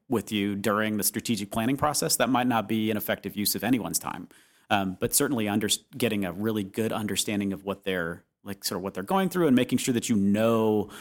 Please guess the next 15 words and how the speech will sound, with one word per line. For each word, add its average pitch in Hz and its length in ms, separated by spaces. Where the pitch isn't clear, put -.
how 107 220
your 107 520
particular 107 460
mission 98 340
is 98 140
helping 135 300
those 135 160
people 131 320
is 95 120
super - 540
critical 151 420
in 107 80
understanding 101 460
how 95 140
your, 90 260